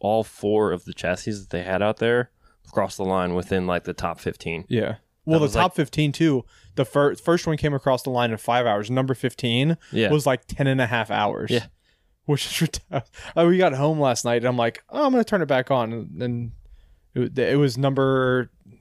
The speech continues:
Speaker 2: like, twenty coming through, and it
Speaker 1: Yeah.
Speaker 2: was, like, eleven o'clock at night.
Speaker 1: Yeah.
Speaker 2: I'm like, "They've been racing for," at that point, it's been twelve hours?
Speaker 1: Yeah.
Speaker 2: What the hell?
Speaker 1: There's,
Speaker 2: Just
Speaker 1: uh, what was it?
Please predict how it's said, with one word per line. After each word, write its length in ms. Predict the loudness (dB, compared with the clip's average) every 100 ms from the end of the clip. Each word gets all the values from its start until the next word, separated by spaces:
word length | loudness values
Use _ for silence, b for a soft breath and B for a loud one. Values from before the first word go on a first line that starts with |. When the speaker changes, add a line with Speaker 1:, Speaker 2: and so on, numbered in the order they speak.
| -4
Speaker 2:
like, 220 | -4 -4
twenty 380 | -4 -2 -2 -4
coming 300 | -4 -4 -4
through, 200 | -4 -2
and 100 | 0
it 40 |
Speaker 1:
Yeah. 80 | 2
Speaker 2:
was, 100 | 2
like, 260 | 0 -2 _ _ _ -4
eleven 480 | -2 2 0 0 -2
o'clock 320 | 0 -2 -2
at 80 | -4
night. 300 | -2 -2 -2
Speaker 1:
Yeah. 400 | 0 2 4 2 0
Speaker 2:
I'm 60 |
like, 160 | -2 0
"They've 140 | 0
been 120 | 0 2
racing 580 | 2 0 0 -2 -2 -6 _ _ _
for," 680 | -8 0 2 2 -2 -4 -10 _ _ -4
at 160 | -2
that 200 | 0 0
point, 240 | 0 -2 -2
it's 140 | -6
been 420 | -2 -2 -2 -6 -12 _ _ _ _ _ _ -20 _ -18
twelve 360 | -4 0 2 0
hours? 540 | 0 0 0 -2 -2
Speaker 1:
Yeah. 300 | 0 0 -2 -10 _ _ _
Speaker 2:
What 340 | -10 0 0 2
the 160 | -2
hell? 640 | -2 -6 0 2 2 -2 -10 _ _ _ _
Speaker 1:
There's, 140 | -2 0
Speaker 2:
Just 300 | -2 -10 -14 -4
Speaker 1:
uh, 300 | 0 2 2
what 120 | 2 2
was 100 | 0
it? 160 | -2